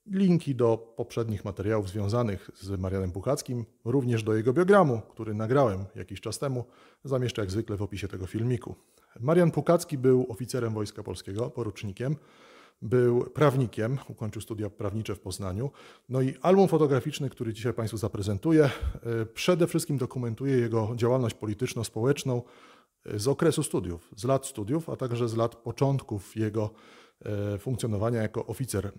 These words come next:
e, Wojska Polskiego. Album zawiera fotografie, e,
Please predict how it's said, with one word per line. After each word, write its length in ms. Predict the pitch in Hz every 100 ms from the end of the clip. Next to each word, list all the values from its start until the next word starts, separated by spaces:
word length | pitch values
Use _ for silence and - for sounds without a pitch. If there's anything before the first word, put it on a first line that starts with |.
| 110
e, 140 | 107
Wojska 360 | 98 113 - 98
Polskiego. 580 | 104 104 - 123 95 90 _ _ _ -
Album 340 | 170 160 160
zawiera 420 | 135 131 127 123 110 - _
fotografie, 640 | - 127 113 120 123 117
e, 100 | 110